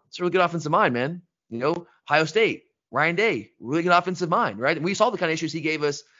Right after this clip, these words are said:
last year in the, in the Peach Bowl. So those are some, some things that we've gotta rectify. I think that has a lot to do with it. I don't know if that's all of it, certainly not all of it, but I do think that there's a, a lot to it with just having really good play callers.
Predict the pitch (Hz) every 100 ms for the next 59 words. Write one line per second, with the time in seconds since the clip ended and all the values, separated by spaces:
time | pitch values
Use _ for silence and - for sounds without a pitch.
0 | _ 139 143 143 156 147 147 139 156 147
1 | 170 165 226 - 113 104 - 135 - -
2 | - _ 113 240 190 208 196 185 170 180
3 | 175 151 151 156 151 127 131 170 170 180
4 | 196 165 156 147 131 104 170 - 175 220
5 | 175 170 180 151 131 - 107 131 175 180
6 | 156 165 123 98 - 113 156 131 107 135
7 | 131 180 185 160 139 143 135 123 117 _
8 | _ - 139 139 - 139 160 143 120 -
9 | - 131 135 123 131 135 - 123 131 156
10 | 180